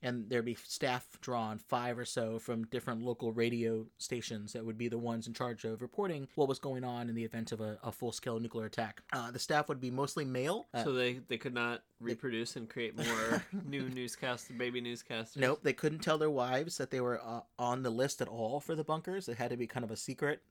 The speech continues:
Speaker 1: part of their plan. Uh, and according to B B C articles about this, the quote here is, "To keep the public amused during Armageddon, a collection of cassette tapes of old radio programs, including The Goon Show,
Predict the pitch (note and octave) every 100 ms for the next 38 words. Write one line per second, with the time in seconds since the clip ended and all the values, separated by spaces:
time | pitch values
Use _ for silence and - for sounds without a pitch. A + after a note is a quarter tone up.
0 | - B2 A#2+ A2+ - B2+ C3 D#3+ - A#2+
1 | A2+ B2 - F3 F#3+ F#3 D3 C#3+ C3+ C#3
2 | C#3+ B2+ C#3 G#2+ C#3 D3 D#3 C#3+ D3 C#3
3 | D#3 D3+ - - C3 A#2 - C#3 B2+ C#3
4 | B2+ A#2+ A2+ - - - C#3 - F#3 -
5 | - E3 D#3+ D3+ - - B2+ D#3+ F3 C3
6 | E3+ - - - B2+ A#2+ A2+ A2+ A2+ A2
7 | A2 C#3 F3+ - C3 - C3 D3 - D3
8 | B2 A2+ - - - B3+ - A#2+ - -
9 | A#2+ - E3 A3+ F3 D#3+ G#3 D3+ A#2+ B2+
10 | A#2 G#2+ F#2+ - - D3 - E3 D3+ C#3+
11 | - - - C#3+ C3+ E3 G#3 F3+ A#2+ G#2
12 | G#2